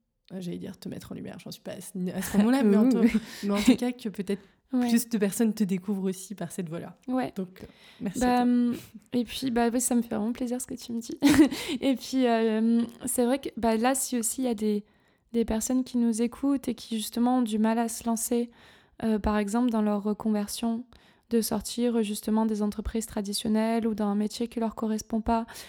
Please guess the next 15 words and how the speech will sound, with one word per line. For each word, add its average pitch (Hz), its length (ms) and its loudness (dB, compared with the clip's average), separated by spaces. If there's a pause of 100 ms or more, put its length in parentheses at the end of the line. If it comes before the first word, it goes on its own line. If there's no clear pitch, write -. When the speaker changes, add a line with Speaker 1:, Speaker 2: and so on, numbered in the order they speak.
(180)
Speaker 2:
ou 226 80 0
alors 226 220 4
qui 254 100 -4
ont 247 40 2
du 233 140 -2
mal 233 140 4
à 240 80 2
se - 140 -6
lancer 240 280 0
sur 233 200 -2
des 208 80 0
projets 208 320 -4
créatifs, - 580 -6
et 233 100 -6
cetera, 208 480 -6